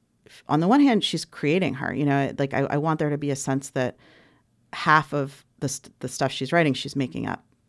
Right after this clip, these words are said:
even, because, you know, she has these journals, but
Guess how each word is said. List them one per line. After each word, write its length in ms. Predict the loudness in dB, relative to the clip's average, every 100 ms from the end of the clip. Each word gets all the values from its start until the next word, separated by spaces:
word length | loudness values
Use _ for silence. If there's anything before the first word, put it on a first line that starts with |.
| _
even, 360 | -8 -8 -12 -14 _
because, 320 | -8 -6 -4
you 60 | -2
know, 80 | -4
she 160 | -6
has 280 | -6 -6 -8
these 180 | -10 -10
journals, 440 | -2 0 0 -2
but 260 | -2 -4